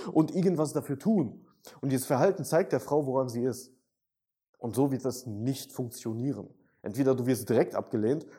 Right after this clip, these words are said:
oder du wirst, äh, irgendwann im Laufe der Zeit abgelehnt, während ihr euch kennenlernt. Ob das jetzt nach dem ersten, zweiten oder dritten Date ist.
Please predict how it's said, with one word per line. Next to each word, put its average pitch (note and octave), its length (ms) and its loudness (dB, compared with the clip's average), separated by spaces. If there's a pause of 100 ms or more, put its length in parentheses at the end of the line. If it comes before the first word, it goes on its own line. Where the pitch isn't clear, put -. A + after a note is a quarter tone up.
(100)
oder A2+ 160 2
du G#2+ 160 -4
wirst, C3 400 0
äh, A#2+ 120 0
irgendwann C#3 640 2
im B2+ 140 0
Laufe C#3 380 6
der A#2 200 0
Zeit F#3+ 440 4
abgelehnt, A#2 560 0
während C3+ 300 2
ihr B2 80 2
euch A#2+ 200 -2
kennenlernt. A#2 600 -4 (320)
Ob A2+ 100 -6
das B2+ 160 0
jetzt B2+ 160 -2
nach A#2+ 120 -4
dem B2+ 120 -2
ersten, C3 320 2
zweiten C3 300 2
oder A#2+ 180 2
dritten A#2+ 320 -4
Date C#3 220 0
ist. - 200 -10